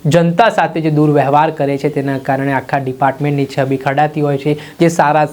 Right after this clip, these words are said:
માણસો છે, સારી નિષ્ઠા, પ્રામાણિકતાથી કામ કરતા જે અધિકારી કર્મચારીઓ છે, તેમને પણ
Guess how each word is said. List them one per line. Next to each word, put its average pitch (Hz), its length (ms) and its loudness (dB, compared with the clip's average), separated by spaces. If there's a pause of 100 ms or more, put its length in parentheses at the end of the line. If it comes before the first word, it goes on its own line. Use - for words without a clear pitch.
માણસો 151 540 0
છે, 151 200 0
સારી 147 360 -2
નિષ્ઠા, 156 520 0 (180)
પ્રામાણિકતાથી 175 680 0
કામ 156 260 2
કરતા 151 320 -2
જે 147 100 2
અધિકારી 143 420 0
કર્મચારીઓ 147 640 0
છે, 156 240 0 (360)
તેમને 139 420 0
પણ 147 280 0